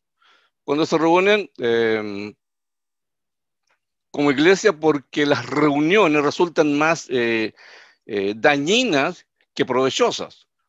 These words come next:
No se reúnen para lo mejor, sino para lo peor. Es decir, que hay un, un sentido del, del culto o de la reunión que probablemente ellos venían con la intención de, de reunirse para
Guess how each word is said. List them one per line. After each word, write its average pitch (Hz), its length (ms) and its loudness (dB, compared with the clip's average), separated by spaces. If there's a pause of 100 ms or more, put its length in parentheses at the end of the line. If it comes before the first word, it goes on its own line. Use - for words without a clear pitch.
(200)
No 131 200 -4
se 156 160 -2
reúnen 151 300 0
para 131 300 0
lo 123 80 -2
mejor, 131 280 0
sino 131 300 -6
para 120 180 -4
lo 110 160 -6
peor. 117 380 -2
Es 95 260 -6
decir, 107 160 -12
que 110 360 -6 (380)
hay 139 420 2
un, 135 320 -6
un 127 180 -6
sentido 135 680 -4
del, 113 500 -4
del 110 220 -6
culto 139 500 -6
o 147 120 0
de 123 100 0
la 123 140 2
reunión 127 680 -4 (420)
que 120 400 2
probablemente 165 760 2
ellos 165 240 0
venían 131 500 -2
con 104 240 -6
la 110 200 -2
intención 117 920 -8
de, 98 640 -6 (580)
de 123 300 2
reunirse 135 420 0
para 147 300 2